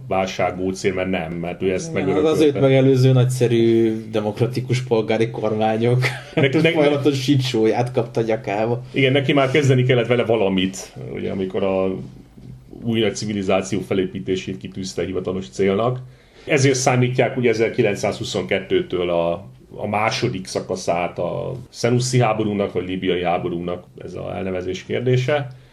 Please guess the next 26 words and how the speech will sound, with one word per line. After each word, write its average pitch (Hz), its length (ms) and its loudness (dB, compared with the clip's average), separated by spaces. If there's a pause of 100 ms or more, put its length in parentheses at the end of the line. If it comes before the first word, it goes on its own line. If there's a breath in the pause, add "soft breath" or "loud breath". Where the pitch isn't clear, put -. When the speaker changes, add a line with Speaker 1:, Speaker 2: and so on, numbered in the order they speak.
(300 loud breath)
Speaker 1:
És, 110 340 0
eh, 107 380 2 (840)
ugye 127 120 4
ez 123 120 2
egy 117 100 0
kilenc 110 380 0
éves 104 520 -2 (180)
folyamat 104 360 0
volt 101 160 0
igazából, 107 800 0 (360)
és, 98 280 -6
eh, 101 440 0
a 104 40 -6
film 101 340 -2
az 95 120 -2
ugye 95 160 -2
ennek 95 200 -2
az 95 80 -6
utolsó 87 380 -8
egy 85 160 -6
évét, 85 420 -8
úgy 80 80 -14 (200)
két 98 260 -2
évét 87 340 -4
öleli 82 260 -4
fel. 107 500 0